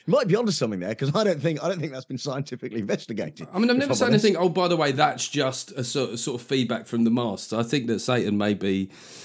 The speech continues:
Speaker 2: well, m-, I mean, it's an incredible place to start, really, talking about, um, Satan. And, and I think that, um, I'm not saying that you're obviously Satan, but, um, you are
Speaker 1: <laughs> I think that, that, you know, the implication was there, but yeah, go on.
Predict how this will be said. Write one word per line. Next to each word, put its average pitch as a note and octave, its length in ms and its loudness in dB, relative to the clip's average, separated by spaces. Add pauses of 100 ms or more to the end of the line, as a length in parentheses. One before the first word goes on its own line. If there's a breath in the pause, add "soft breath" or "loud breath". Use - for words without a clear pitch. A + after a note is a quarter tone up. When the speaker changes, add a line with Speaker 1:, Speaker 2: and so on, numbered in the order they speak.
(300 loud breath)
Speaker 2:
well, E3+ 120 6
m-, F3 120 6 (160)
I E3+ 40 4
mean, F3 120 12
it's E3+ 100 6
an E3+ 40 8
incredible E3 320 4
place A#2+ 240 2
to - 60 -12
start, A#2 320 0
really, G#2+ 260 0
talking A#2+ 320 -2
about, G2+ 420 -2
um, F#2 240 -2
Satan. G#2 460 0
And, F#2 140 -4
and D3+ 140 4
I F#3 60 4
think G#3 260 0
that, D#3+ 220 4
um, C#3+ 360 4
I'm C3 100 4
not B2+ 120 2
saying A2 160 4
that G2 60 0
you're G2+ 240 0 (180)
obviously G2+ 260 -6
Satan, G2+ 340 -2
but, A2+ 300 0
um, A2 200 4
you C#3 280 4
are A#2 360 2
Speaker 1:
<laughs> - 80 -10 (500 loud breath)
I - 40 -8
think B3 140 -4
that, A2+ 180 -4
that, G#3 180 -4
you G3+ 80 -2
know, A2 120 0
the G#2+ 100 0
implication B2 460 -2
was F#2+ 100 -4
there, A2 260 -4
but - 160 -10
yeah, C3+ 140 -6
go A2+ 160 -6
on. A#2+ 100 -8